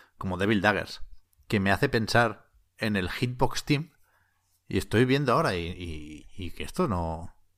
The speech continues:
no tiene explicación. O sea, esta gente es la del Dark Force, que no sé si recordaréis que estaban haciendo un juego, se llamaba Spire,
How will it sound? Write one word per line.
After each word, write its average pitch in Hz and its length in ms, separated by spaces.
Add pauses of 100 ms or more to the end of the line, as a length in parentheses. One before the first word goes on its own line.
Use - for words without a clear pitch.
(920)
no 98 80
tiene 143 140
explicación. 110 580
O - 240
sea, 113 120
esta - 160
gente 120 400
es - 220 (960)
la 98 260
del 92 280
Dark 110 220
Force, - 440 (800)
que 131 520
no 101 160
sé 113 140
si 113 40
recordaréis 110 460
que 107 60
estaban 117 200
haciendo 123 220
un - 80
juego, 120 160
se 98 100
llamaba 104 540 (100)
Spire, 127 480